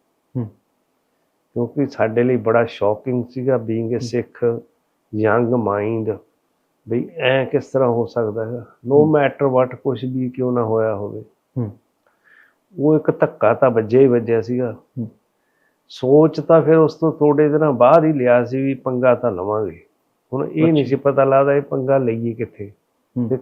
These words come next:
Speaker 2: ਕਿਵੇਂ ਲਿਆ ਜਾਵੇ ਤੇ ਉਹਦੀ ਕੀ ਯੋਜਨਾ ਹੋਵੇ ਤੇ ਉਹਦੀ ਹਥਿਆਰ ਕਿੱਥੋਂ।
Speaker 1: ਉਸੇ ਦਿਨ ਜਦੋਂ,
Speaker 2: ਨਹੀਂ,
Speaker 1: ਅਹ,
Speaker 2: ਵਾਪਸ
Speaker 1: ਅਕਾਲ
Speaker 2: ਆ
Speaker 1: ਤਖਤ
Speaker 2: ਕੇ
Speaker 1: ਸਾਹਿਬ ਤੁਸੀਂ ਦਰਸ਼ਨ
Speaker 2: ਹਾਂ,
Speaker 1: ਕੀਤੇ
Speaker 2: ਦੇਖਿਆ ਮੈਂ
Speaker 1: ਪਹਿਲੀ ਵਾਰ।
Speaker 2: ਅਕਾਲ ਤਖਤ ਸਾਹਿਬ ਪੂਰਾ, ਪੂਰਾ ਮਤਲਬ ਕਿ
Speaker 1: ਉਦੋਂ ਕੀ ਸੀ ਦਿਲ ਦੇ ਵਿੱਚ? ਜੇ ਮੰਨ ਲਓ ਇੱਕ ਤਾਂ ਤੁਸੀਂ ਪਹਿਲਾਂ ਜਾਂਦੇ ਸੀ,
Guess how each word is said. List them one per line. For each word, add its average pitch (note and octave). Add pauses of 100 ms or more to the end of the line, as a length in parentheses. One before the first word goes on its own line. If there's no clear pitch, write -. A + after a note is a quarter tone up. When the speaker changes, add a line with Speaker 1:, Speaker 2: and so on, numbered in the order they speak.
Speaker 2:
ਕਿਵੇਂ C#3
ਲਿਆ A#2
ਜਾਵੇ G#2+ (340)
ਤੇ -
ਉਹਦੀ C#3+
ਕੀ C3
ਯੋਜਨਾ A#2+
ਹੋਵੇ B2+
ਤੇ B2+
ਉਹਦੀ C#3
ਹਥਿਆਰ A2+
ਕਿੱਥੋਂ। A2 (1040)
Speaker 1:
ਉਸੇ G3
ਦਿਨ G3
ਜਦੋਂ, D3 (600)
Speaker 2:
ਨਹੀਂ, -
Speaker 1:
ਅਹ, B2
Speaker 2:
ਵਾਪਸ C#3+
Speaker 1:
ਅਕਾਲ C#3+
Speaker 2:
ਆ C3
Speaker 1:
ਤਖਤ D3+
Speaker 2:
ਕੇ C3
Speaker 1:
ਸਾਹਿਬ D3+ (500)
ਤੁਸੀਂ C3+ (220)
ਦਰਸ਼ਨ C3
Speaker 2:
ਹਾਂ, C#3+
Speaker 1:
ਕੀਤੇ C3
Speaker 2:
ਦੇਖਿਆ B2
ਮੈਂ A#2+
Speaker 1:
ਪਹਿਲੀ A#2+
ਵਾਰ। A2+
Speaker 2:
ਅਕਾਲ G#2+
ਤਖਤ G#2
ਸਾਹਿਬ A#2+
ਪੂਰਾ, G#2+
ਪੂਰਾ A2+
ਮਤਲਬ A2
ਕਿ A#2+
Speaker 1:
ਉਦੋਂ F3+
ਕੀ G#3
ਸੀ D#3+
ਦਿਲ C3
ਦੇ C#3
ਵਿੱਚ? C#3
ਜੇ C#3
ਮੰਨ C#3+
ਲਓ D#3
ਇੱਕ D3
ਤਾਂ D#3
ਤੁਸੀਂ D#3
ਪਹਿਲਾਂ D#3+
ਜਾਂਦੇ A#2+
ਸੀ, G2